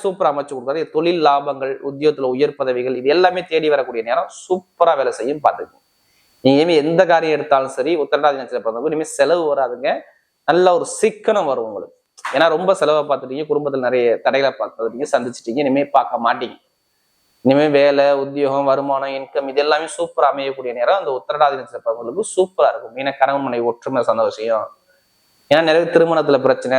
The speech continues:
தடை, தாமதம், வம்பு வழக்கு பிரச்சனை, இந்த மாதிரி நிறைய இருக்கும். இனிமே பார்க்க மாட்டீங்க. இனிமே எதிர்காலம் நல்லா இருக்கும். வண்டி வாங்குறது, வாகனம் வாங்குறது, வெளிநாடு போறது, வெளியூர் போறது, படிப்பு கல்வியில நல்ல ஒரு மாற்றம் பார்க்கறது, எல்லாமே சூப்பரா இருக்கும். மெயினா பாருங்க, தொழில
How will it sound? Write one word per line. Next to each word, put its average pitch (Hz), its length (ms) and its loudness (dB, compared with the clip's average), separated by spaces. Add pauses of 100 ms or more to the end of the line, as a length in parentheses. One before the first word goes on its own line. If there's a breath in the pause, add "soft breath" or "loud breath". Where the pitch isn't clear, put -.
(120)
தடை, 131 320 2
தாமதம், 127 380 -4
வம்பு 127 200 -6
வழக்கு 127 280 -2
பிரச்சனை, 123 220 -10
இந்த 127 60 -4
மாதிரி 123 160 0
நிறைய 131 220 4
இருக்கும். 131 220 -8
இனிமே 127 160 -8 (100)
பார்க்க 120 240 -2
மாட்டீங்க. 101 300 -12 (600)
இனிமே 151 200 4
எதிர்காலம் 175 380 2
நல்லா 139 180 2
இருக்கும். 135 360 -6
வண்டி 143 280 -2
வாங்குறது, 127 360 0
வாகனம் 131 400 0
வாங்குறது, 123 300 -6
வெளிநாடு 131 380 -2
போறது, 117 220 -2
வெளியூர் 127 420 2
போறது, 113 200 -2
படிப்பு 135 340 -2
கல்வியில 123 240 -2
நல்ல 113 160 2
ஒரு 110 120 -10
மாற்றம் 120 300 -2
பார்க்கறது, 117 300 -2 (100)
எல்லாமே 156 260 2 (100)
சூப்பரா 135 280 0
இருக்கும். 117 280 -6 (500)
மெயினா 180 280 4
பாருங்க, 165 220 2 (100)
தொழில 185 200 2